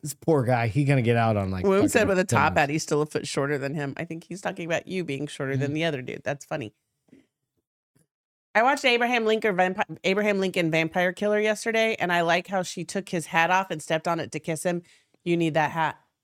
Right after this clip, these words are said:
Speaker 1: For you?
Speaker 2: No, for you. So it'll give you, like, another three feet.
Speaker 1: No, I just need high heels.
Speaker 2: Okay, Prince.
Speaker 1: No, like, heel, you know what I mean? Like,
Speaker 2: Yeah, I'm, I'm
Speaker 1: no, I'm okay with my
Speaker 2: I'm
Speaker 1: height.
Speaker 2: M too.
Speaker 1: I've been around for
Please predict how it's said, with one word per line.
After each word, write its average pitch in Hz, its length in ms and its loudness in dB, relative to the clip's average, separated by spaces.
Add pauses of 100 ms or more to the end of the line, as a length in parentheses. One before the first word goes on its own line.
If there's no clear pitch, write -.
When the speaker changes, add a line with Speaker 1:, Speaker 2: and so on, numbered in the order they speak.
(360)
Speaker 1:
For 151 100 2
you? 156 480 4
Speaker 2:
No, 185 120 -2
for 170 120 -6
you. 165 320 0
So 156 120 -8
it'll 151 120 -4
give 156 180 -6
you, 156 80 0
like, 147 160 -4
another 147 240 -6
three 147 300 -10
feet. 147 300 -8 (1120)
Speaker 1:
No, 151 80 6
I 165 100 4
just 165 140 0
need 156 140 4
high 127 140 2
heels. 101 380 -4 (560)
Speaker 2:
Okay, 190 160 -4
Prince. 139 400 -6 (320)
Speaker 1:
No, 165 180 4
like, 127 180 2
heel, 143 340 2
you 139 100 2
know 135 60 4
what 131 60 4
I - 20 2
mean? 123 220 2
Like, 110 240 0 (320)
Speaker 2:
Yeah, 247 480 2
I'm, 269 320 -4
I'm 262 340 2
Speaker 1:
no, 180 160 6
I'm 185 160 4
okay 175 340 4
with 139 200 2
my 107 200 4
Speaker 2:
I'm 104 80 -2
Speaker 1:
height. 113 240 0 (100)
Speaker 2:
M 98 200 0
too. 143 420 -2
Speaker 1:
I've 139 160 4
been 127 400 2
around 120 480 4
for 101 240 0